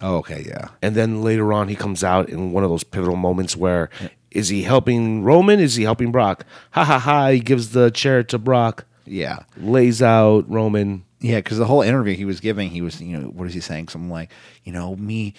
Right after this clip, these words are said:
Speaker 1: me and Brock, we've always been best friends. You know, we, our kids were friends together.
Speaker 2: Yeah.
Speaker 1: Um, we,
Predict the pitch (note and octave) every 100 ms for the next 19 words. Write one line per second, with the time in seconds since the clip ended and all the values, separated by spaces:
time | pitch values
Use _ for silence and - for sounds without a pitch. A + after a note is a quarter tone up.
0 | _ - A2+ A2+ F#2+ A2 G#2 - A#2 A#2+
1 | G2 - E2+ F2 - - A#2 F#2+ F2 -
2 | E2+ E2 F2 G2 G2 - - _ _ G2+
3 | A2 - E3 D#3+ A2 F#2+ G#2+ F#2 - F#2+
4 | F2 E2+ E2+ G2+ G2+ F#2 _ - E2 F2+
5 | F2+ G2 A2+